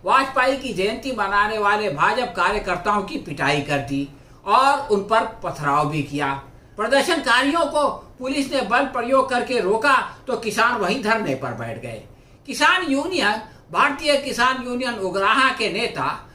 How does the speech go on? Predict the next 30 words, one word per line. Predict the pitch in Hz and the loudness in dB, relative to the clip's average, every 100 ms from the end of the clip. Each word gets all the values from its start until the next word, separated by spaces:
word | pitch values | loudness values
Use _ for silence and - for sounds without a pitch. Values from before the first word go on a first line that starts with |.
| - - | -20 -10
मोधु | 202 254 277 285 262 - - - 240 | 0 2 4 0 0 -8 -20 -10 4
कोटरा | 269 277 294 311 | 4 6 4 4
ने | 226 | 2
कहा | - 139 143 151 - - - - | -2 0 0 0 -4 -20 -18 -12
कि | 240 | -10
किसान | 247 269 311 359 | -6 0 2 2
दिल्ली | 226 277 320 | -2 -4 -6
की | 320 247 | -6 -8
सीमा | - 240 277 285 | -6 -2 4 4
पर | 269 262 254 - - | 4 0 -4 -12 -14
भीषण | 160 311 - 262 | -4 -2 0 -2
ठंड | - 208 269 254 | 0 0 0 -2
के | 254 | -4
बावजूद | 220 190 226 226 226 214 - - - - | 0 2 2 0 -2 -8 -10 -20 -20 -6
खुले | 254 277 262 | 4 4 6
में | 240 147 | 2 0
बैठे | 151 175 165 | 0 0 0
हैं | 156 147 - - - - | 0 -4 -10 -18 -10 2
और | 277 | 2
बीजेपी | - 269 320 359 320 320 | 2 -2 0 4 4 2
वाले | 247 208 226 233 226 - - | 2 2 2 -2 -4 -14 -4
यहाँ | 196 262 - | 2 2 2
जश्न | 208 220 262 | 0 0 -2
मना | 208 190 180 | -2 2 2
रहे | 175 160 | 2 0
हैं। | 156 156 156 143 - - - - - | 0 -2 -6 -10 -16 -20 -20 -20 -10
विरोध | 196 262 339 370 | -2 4 4 4
के | 294 277 | 4 4
तौर | 277 277 | 6 4
पर | 277 277 - - | 4 2 2 -10